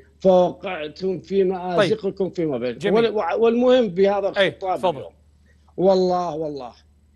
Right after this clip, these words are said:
Speaker 1: إن كنتم تريدون العراق أن يخرج من عنق الزجاجة، اذهبوا لعقل تشرين وسنعطيكم خارطة طريق عظيمة
Speaker 2: طيب.
Speaker 1: تنجي العراق
Speaker 2: جميل.
Speaker 1: وتنجيكم،
Speaker 2: دكتور،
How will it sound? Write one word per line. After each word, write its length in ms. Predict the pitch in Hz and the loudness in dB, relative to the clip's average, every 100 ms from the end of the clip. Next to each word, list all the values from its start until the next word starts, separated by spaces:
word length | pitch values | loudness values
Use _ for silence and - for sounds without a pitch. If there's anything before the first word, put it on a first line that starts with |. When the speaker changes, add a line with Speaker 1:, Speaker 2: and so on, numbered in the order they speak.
| _ _ _ 196 | _ _ _ -4
Speaker 1:
إن 160 | 185 | -4
كنتم 560 | - 202 202 143 185 160 | -2 -2 -2 -2 -6 -6
تريدون 720 | - 180 165 160 180 175 165 | -2 0 2 0 0 0 0
العراق 680 | 156 127 151 160 160 - 151 | -2 -2 -2 -2 -4 -6 -10
أن 300 | 123 156 147 | -6 -4 -4
يخرج 760 | 123 156 180 - 156 147 127 | -2 0 0 -2 -4 -2 0
من 180 | 151 143 | -2 0
عنق 320 | 143 151 - | -2 -2 0
الزجاجة، 600 | 170 143 165 170 175 160 | 0 2 4 4 4 2
اذهبوا 560 | 175 190 156 165 156 165 | 0 0 0 0 2 2
لعقل 540 | 160 135 165 156 156 | 2 0 -4 -2 -4
تشرين 560 | - 139 151 147 147 135 - _ _ | -4 -8 -2 0 0 -4 -14 _ _
وسنعطيكم 1400 | 160 160 - 170 160 147 127 123 190 190 165 - 165 151 | 2 2 2 0 0 -2 -6 0 6 6 6 0 -2 -2
خارطة 680 | - 147 156 156 151 - 156 | -4 -2 0 0 -2 -2 -6
طريق 440 | 143 143 143 143 143 - 123 | -2 -2 -2 -2 -8 -16 -12
عظيمة 560 | 113 131 147 170 165 - | -6 -4 -2 0 -2 0
Speaker 2:
طيب. 220 | 208 156 | -2 -2
Speaker 1:
تنجي 340 | 120 269 247 247 | 4 4 4 0
العراق 480 | 226 208 233 233 170 | 0 -2 -2 -4 -6
Speaker 2:
جميل. 300 | 156 196 147 | -6 -4 -4
Speaker 1:
وتنجيكم، 220 | 147 156 | -8 -6
Speaker 2:
دكتور، 280 | 143 277 | -2 2